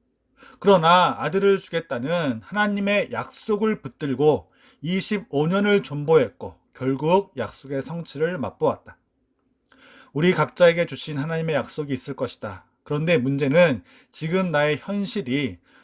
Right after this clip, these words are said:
하나님의 약속과는 너무도 동떨어져 있다는 것이다. 아무리 계산을 하고 따져봐도 이루어질 것 같지가 않다.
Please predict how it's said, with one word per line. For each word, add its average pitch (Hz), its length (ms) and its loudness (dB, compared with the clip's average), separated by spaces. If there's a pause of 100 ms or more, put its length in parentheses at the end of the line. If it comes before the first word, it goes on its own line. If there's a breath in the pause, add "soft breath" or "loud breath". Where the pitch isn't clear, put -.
하나님의 196 340 4
약속과는 147 840 0
너무도 180 600 2 (100)
동떨어져 143 500 0
있다는 156 320 -4
것이다. - 340 -10 (880 soft breath)
아무리 202 480 4
계산을 170 500 -4
하고 147 340 -2
따져봐도 160 920 2
이루어질 160 320 -4
것 180 140 0
같지가 139 420 -4
않다. 90 360 -10